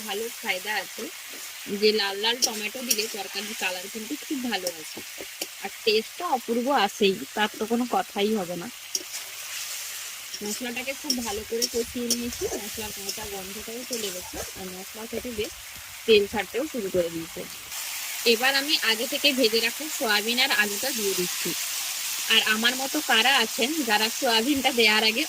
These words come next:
অল্প পরিমাণে বাটির মধ্যে তুলে রাখেন? আমি তো এটা সব দিনই করে থাকি, কারণ আমার ভাজা সোয়াবিন খেতে খুব ভালো লাগে, আর সোয়াবিন আমার খুবই একটা প্রিয়, প্রিয়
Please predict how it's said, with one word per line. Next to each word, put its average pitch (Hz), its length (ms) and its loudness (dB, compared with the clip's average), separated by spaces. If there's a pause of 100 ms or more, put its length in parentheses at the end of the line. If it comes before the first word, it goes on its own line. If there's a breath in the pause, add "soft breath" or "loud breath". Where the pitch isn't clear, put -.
অল্প 202 160 0 (140)
পরিমাণে 220 400 2
বাটির 214 320 2
মধ্যে 214 200 2 (100)
তুলে 196 260 2
রাখেন? 180 220 -4 (160)
আমি 208 160 0
তো - 120 -4
এটা 269 120 -2 (100)
সব 262 120 2 (100)
দিনই 262 240 0
করে 240 200 4
থাকি, 233 240 -2
কারণ 233 160 2 (100)
আমার 214 160 -2 (140)
ভাজা 214 280 2
সোয়াবিন 220 340 2
খেতে 240 180 -2 (120)
খুব 269 120 4 (120)
ভালো 185 220 0
লাগে, 170 180 -6 (540)
আর 196 160 2
সোয়াবিন 214 400 2
আমার 240 200 0
খুবই 226 300 0
একটা 269 160 0 (260)
প্রিয়, 269 220 2 (200)
প্রিয় 240 220 6